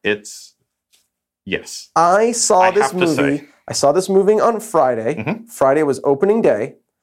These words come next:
Speaker 2: I saw it at nine twelve in an empty theater all by myself.
Speaker 1: Yes.
Speaker 2: And I had such a wonderful time.
Speaker 1: Yes.
Speaker 2: I laughed unabashedly,
Speaker 1: Mm-hmm.
Speaker 2: as loud as I wanted,
Speaker 1: Mm-hmm.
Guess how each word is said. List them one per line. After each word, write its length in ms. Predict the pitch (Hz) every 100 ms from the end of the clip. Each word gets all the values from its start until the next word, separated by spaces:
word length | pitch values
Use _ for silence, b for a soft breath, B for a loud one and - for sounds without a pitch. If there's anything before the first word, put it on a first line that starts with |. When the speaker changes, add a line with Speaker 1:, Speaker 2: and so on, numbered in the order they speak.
| _ _ -
Speaker 2:
I 80 | 139
saw 300 | - 151 147
it 100 | -
at 220 | 131 -
nine 500 | 135 131 135 165 196
twelve 540 | - 160 135 127 127 -
in 120 | 139
an 160 | 127 -
empty 320 | 147 160 165 175
theater 420 | 170 151 131 -
all 200 | 123 127
by 180 | 143 160
myself. 600 | 175 202 135 110 127 -
Speaker 1:
Yes. 360 | - - - _ _ -
Speaker 2:
And 320 | 139 135 - _
I 480 | 147 143 151 160 170 _ _
had 540 | - 147 123 113 117 - _ _ _ -
such 840 | - - - 160 - - - - _ _ _ 131
a 60 |
wonderful 640 | 113 107 113 117 139 175 170
time. 380 | 151 113 80
Speaker 1:
Yes. 300 | 82 - - _ _ _ _ -
Speaker 2:
I 240 | 135 127
laughed 540 | 123 120 127 131 - -
unabashedly, 840 | 147 151 151 127 117 127 120 123 131
Speaker 1:
Mm-hmm. 180 | - -
Speaker 2:
as 100 | 123
loud 380 | 107 113 110 135
as 100 | 151
I 80 | 160
wanted, 540 | 127 113 113 113 -
Speaker 1:
Mm-hmm. 160 | -